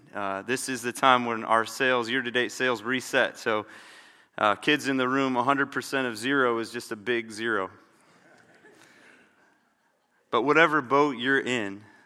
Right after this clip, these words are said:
we're gonna look at a passage today that I believe, uh, really helps us as we're looking forward to the new year.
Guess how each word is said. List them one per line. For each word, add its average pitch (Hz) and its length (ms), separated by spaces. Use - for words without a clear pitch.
we're 123 60
gonna 139 120
look 143 180
at 139 80
a 131 60
passage 127 460
today 120 240
that 110 120
I 135 140
believe, 120 460
uh, 104 360
really 135 240
helps 131 320
us 117 160
as 107 120
we're 117 120
looking 117 340
forward 110 480
to - 140
the 113 120
new 113 160
year. 107 400